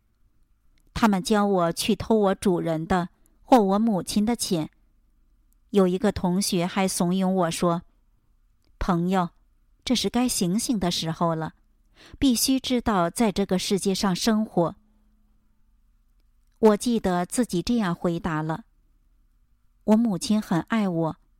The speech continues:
如果我为了正当的用途向她要钱，她就给我，没有她的许可，我什么也不做。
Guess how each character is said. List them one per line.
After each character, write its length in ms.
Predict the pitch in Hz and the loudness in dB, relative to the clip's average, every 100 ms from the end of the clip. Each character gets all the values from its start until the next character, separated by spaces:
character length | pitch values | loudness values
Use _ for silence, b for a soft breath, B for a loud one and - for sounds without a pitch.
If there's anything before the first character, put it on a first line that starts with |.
| _ _ b b _ | _ _ b b _
如 240 | 202 220 | 4 4
果 360 | - 180 160 - | 2 2 2 0
我 160 | 214 202 | 2 4
为 220 | 254 220 | 2 2
了 140 | 190 | 0
正 280 | - 254 208 | 0 -2 0
当 220 | 240 240 | 0 0
的 120 | 214 | 0
用 220 | 185 196 170 | 0 0 -2
途 400 | - 165 160 - _ _ _ | -2 -2 -2 -6 _ _ _
向 280 | - 240 202 | -2 0 0
她 160 | - 208 | -2 0
要 240 | 214 185 | 0 0
钱， 440 | - - 160 165 - _ _ | -2 -2 -2 -4 -10 _ _
她 140 | - | -6
就 180 | 233 208 | 0 0
给 240 | - 170 175 | 0 -2 0
我， 300 | 196 165 - _ _ _ _ _ _ _ | 0 -2 -4 _ _ _ _ _ _ _
没 220 | 196 202 | 0 2
有 120 | 226 | 2
她 240 | 175 - 240 | -2 -4 -2
的 140 | 220 | 0
许 260 | - 185 165 | 0 0 -4
可， 360 | - 175 156 - _ _ _ _ | -2 -4 -4 -6 _ _ _ _
我 140 | - 202 | 0 0
什 200 | - 175 | 0 -2
么 120 | 185 | 0
也 180 | 226 196 | -2 -2
不 160 | 175 | -4
做。 300 | 202 185 170 | -2 -2 -2